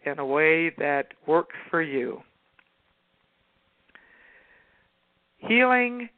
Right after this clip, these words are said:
can be seen as having three parts. The first part, clearing away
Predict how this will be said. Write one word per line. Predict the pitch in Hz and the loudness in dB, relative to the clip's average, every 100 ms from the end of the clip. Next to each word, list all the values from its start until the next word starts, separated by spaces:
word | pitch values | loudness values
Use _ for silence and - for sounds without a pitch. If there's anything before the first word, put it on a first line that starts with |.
| _ _ | _ _
can | - 185 | -4 -4
be | 170 160 - | -4 -8 -8
seen | - 190 196 190 | -8 -6 -6 -4
as | 165 | -4
having | 196 165 160 147 139 - | 0 2 2 -2 -8 -12
three | 147 165 | -8 -8
parts. | - - 127 - - - - _ _ _ _ _ _ _ _ _ _ _ _ - - - _ | -8 -8 -8 -10 -18 -20 -20 _ _ _ _ _ _ _ _ _ _ _ _ -20 -20 -20 _
The | 156 - | -8 0
first | 214 233 - | 2 2 -2
part, | 190 147 135 - - _ _ _ _ _ _ _ - - | 2 2 2 -4 -16 _ _ _ _ _ _ _ -20 -14
clearing | - 190 196 202 208 | 0 2 4 2 0
away | 208 196 160 147 143 143 147 | -2 0 2 4 2 0 -4